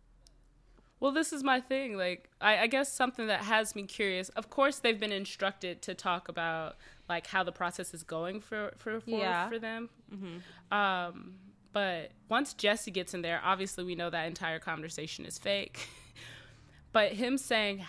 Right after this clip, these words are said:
Speaker 1: "How's this process going for y'all?" And Rachel being like, "Oh my God, I feel like it's working for both of us, but
Speaker 2: Oh, yeah.
Speaker 1: especially me,"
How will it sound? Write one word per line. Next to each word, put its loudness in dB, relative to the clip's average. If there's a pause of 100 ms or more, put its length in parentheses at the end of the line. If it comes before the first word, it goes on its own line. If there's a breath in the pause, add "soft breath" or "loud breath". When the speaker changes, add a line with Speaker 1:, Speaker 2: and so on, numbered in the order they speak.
(100)
Speaker 1:
"How's 8
this -8
process 0
going -2
for -10
y'all?" 2
And -2
Rachel -2
being -2
like, 0
"Oh 2
my 4
God, 6
I 4
feel -2
like 0
it's 0
working -4
for -6
both -2
of -4
us, -2
but 2
Speaker 2:
Oh, 4
yeah. 0
Speaker 1:
especially 2
me," 0